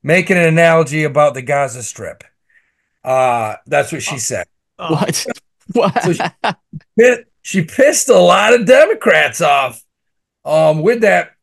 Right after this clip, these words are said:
Speaker 1: fucking stupid statement. So, you know, and I don't, I'll tell you one thing.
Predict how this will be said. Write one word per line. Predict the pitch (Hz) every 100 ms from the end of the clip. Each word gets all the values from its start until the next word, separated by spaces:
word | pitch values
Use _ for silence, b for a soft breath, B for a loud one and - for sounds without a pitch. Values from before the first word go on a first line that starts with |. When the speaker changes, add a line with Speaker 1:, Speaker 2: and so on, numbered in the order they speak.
| _
Speaker 1:
fucking | 175 180 - 165 131
stupid | 101 - 220 180 185
statement. | - 226 240 120 113
So, | - 170 160 151 143 _ _ _ _ _ _
you | 233
know, | 240 240
and | 214 233
I | 302
don't, | 359 359 -
I'll | -
tell | - 339
you | 339
one | 330 349
thing. | 277 160 101